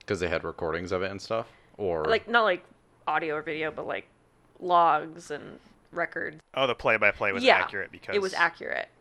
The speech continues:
Speaker 1: Because they kept recordings of, or not recordings, but logs of
Speaker 2: Yeah.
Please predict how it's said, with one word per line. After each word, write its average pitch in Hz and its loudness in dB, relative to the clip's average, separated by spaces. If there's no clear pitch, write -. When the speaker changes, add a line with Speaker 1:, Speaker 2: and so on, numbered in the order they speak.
Speaker 1:
Because 90 -4
they 80 -2
kept - 0
recordings 78 -8
of, 80 -6
or 98 -6
not 92 -2
recordings, 76 -10
but - -14
logs 87 4
of 80 0
Speaker 2:
Yeah. - 0